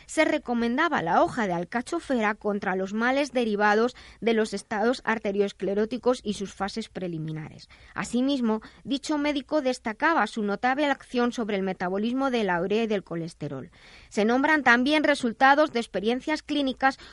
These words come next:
con personas afectadas de desequilibrios hepáticos, circulatorios, hepatorrenales e incluso lo que entonces se llamaba diabetes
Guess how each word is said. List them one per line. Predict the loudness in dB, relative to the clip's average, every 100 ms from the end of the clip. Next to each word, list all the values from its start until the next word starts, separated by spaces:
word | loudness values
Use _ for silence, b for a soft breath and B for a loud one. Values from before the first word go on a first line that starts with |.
| B
con | 4 4
personas | 4 0 0 0 -2
afectadas | -4 -6 -2 0 2 2
de | 0
desequilibrios | -2 -4 -6 -4 0 0 -2 -4
hepáticos, | 4 4 4 0 2 2 2
circulatorios, | -2 -6 -4 -4 -2 0 2 4 2 0
hepatorrenales | -6 -6 -6 -6 -4 0 2 2 0 B B B
e | 0
incluso | 0 0 -2 2 0 0 B B
lo | 2
que | 4
entonces | 0 0 -2 -2 -2
se | -2 -2
llamaba | 0 2 2 2 B B
diabetes | -2 4 4 6 2 2 0 0